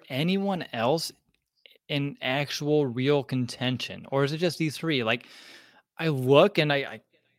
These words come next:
I, I see Dane Cruikshank, who has a lot of experience. I know he's technically a safety. Same thing with rookie Elijah Hicks. I just don't know if I can translate them over to this battle right now, just given, like, what the Bears have shown you in O T As and what you've reported back to me.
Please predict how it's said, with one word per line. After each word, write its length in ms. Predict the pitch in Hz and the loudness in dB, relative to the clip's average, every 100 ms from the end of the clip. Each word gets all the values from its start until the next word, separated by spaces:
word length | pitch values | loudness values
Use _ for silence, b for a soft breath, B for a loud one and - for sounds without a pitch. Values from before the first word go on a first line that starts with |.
| _ _ _ _ _ _ _ _ | _ _ _ _ _ _ _ _
I, 140 | - - | -14 -14
I 80 | 131 | -12
see 280 | - - 160 | -10 -6 -4
Dane 200 | 165 170 | -2 -2
Cruikshank, 500 | - 175 - 185 185 | -4 -4 -4 -6 -4
who 100 | 185 | -4
has 180 | 185 - | -6 -6
a 40 | |
lot 80 | 175 | -6
of 40 | |
experience. 560 | 196 - 175 175 190 185 | -6 -6 -4 -2 -4 -6
I 80 | 123 | -6
know 100 | 147 | -4
he's 140 | 151 | -6
technically 420 | - 143 160 156 | -8 -8 -4 -2
a 80 | 156 | -2
safety. 480 | - 143 160 170 160 | -4 -8 -10 -10 -8
Same 240 | 147 147 | -4 -4
thing 160 | 135 151 | -2 0
with 160 | 139 117 | 0 -2
rookie 280 | 139 151 | -6 -2
Elijah 360 | 139 135 143 139 | -2 -2 -2 -2
Hicks. 380 | 127 147 - - b b b b b b | -2 -4 -6 -14 b b b b b b
I 60 | 147 | -8
just 260 | 143 175 - | -4 -4 -2
don't 160 | 165 | 0
know 60 | 160 | 2
if 80 | 143 | 0
I 80 | |
can 120 | 135 127 | -2 -4
translate 520 | - 123 131 127 117 | -2 -2 0 -2 -2
them 120 | 117 | 0
over 220 | 117 117 | 0 0
to 100 | 113 | -2
this 200 | 113 101 | -4 -6
battle 340 | - 101 101 92 | -4 -4 -4 -4
right 220 | 92 - | -6 -4
now, 240 | 92 85 | -4 -4
just 200 | 107 117 | -2 0
given, 280 | 135 135 127 | 4 4 4
like, 180 | 117 110 | 2 -2
what 520 | 123 123 117 120 117 | -10 -12 -4 -4 -4
the 60 | - | -12
Bears 460 | 110 123 120 120 107 | -6 -2 0 -2 -4
have 120 | 107 | -6
shown 240 | - 110 | -4 -2
you 140 | 110 123 | -2 -4
in 80 | |
O 100 | 123 | -4
T 240 | 123 - 123 | -6 -2 -2
As 100 | 117 | -2
and 60 | |
what 80 | 98 | -8
you've 140 | 101 104 | -10 -14
reported 360 | 98 113 101 | -6 -4 -2
back 200 | 98 92 | -2 -2
to 80 | 98 | -8
me. 180 | 85 | -14